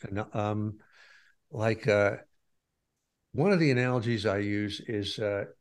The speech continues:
if you can imagine a tree in the middle of a sunny meadow,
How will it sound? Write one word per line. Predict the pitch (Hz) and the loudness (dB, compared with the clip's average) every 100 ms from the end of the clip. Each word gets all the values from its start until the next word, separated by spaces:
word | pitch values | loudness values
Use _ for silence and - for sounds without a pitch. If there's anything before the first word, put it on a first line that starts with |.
| _ - | _ -12
if | 127 | -4
you | 143 | -2
can | 135 139 | -2 -2
imagine | 170 202 160 117 | 0 0 0 -2
a | |
tree | 101 - - 135 113 87 - - _ _ - - _ _ - | -2 -2 6 8 8 4 -6 -16 _ _ -20 -20 _ _ -6
in | 123 | -2
the | 110 | 0
middle | 117 143 156 143 | 4 6 6 6
of | 113 | 4
a | 104 | 2
sunny | - 131 127 127 123 117 | 0 2 2 2 2 0
meadow, | 98 104 80 65 - | 0 0 0 -4 -10